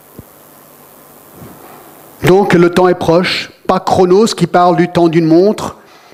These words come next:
mais ici c'est le mot kairos en grec qui parle d'une époque, une saison. Alors pour nous, deux mille ans nous paraît long, mais écoutez, par rapport à l'éternité, c'est une goutte d'eau. Dieu sait ce qu'il fait.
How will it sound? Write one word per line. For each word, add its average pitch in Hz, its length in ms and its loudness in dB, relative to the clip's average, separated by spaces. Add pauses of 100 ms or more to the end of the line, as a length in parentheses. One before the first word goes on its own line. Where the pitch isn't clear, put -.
mais 156 120 2
ici 208 260 0
c'est - 140 -4
le 175 60 4
mot 170 140 2
kairos 185 520 0
en 165 80 0
grec 175 220 -2
qui 170 120 -2
parle 170 200 -2
d'une 156 160 0
époque, 165 340 -2
une 156 180 -6
saison. 131 440 -4 (800)
Alors 151 200 0
pour 156 140 2
nous, 175 200 2
deux 175 140 0
mille 175 160 2
ans 170 80 2
nous 165 100 2
paraît 160 300 0
long, 185 280 0 (600)
mais 160 60 -2
écoutez, 170 260 -2
par 147 160 -4
rapport 156 220 0
à 156 60 2
l'éternité, 156 720 0
c'est - 360 -6
une 135 180 -2
goutte 127 340 -8 (240)
d'eau. 117 280 -8 (720)
Dieu 135 320 2
sait 135 300 0
ce - 220 0
qu'il 127 460 -4 (500)
fait. - 400 -6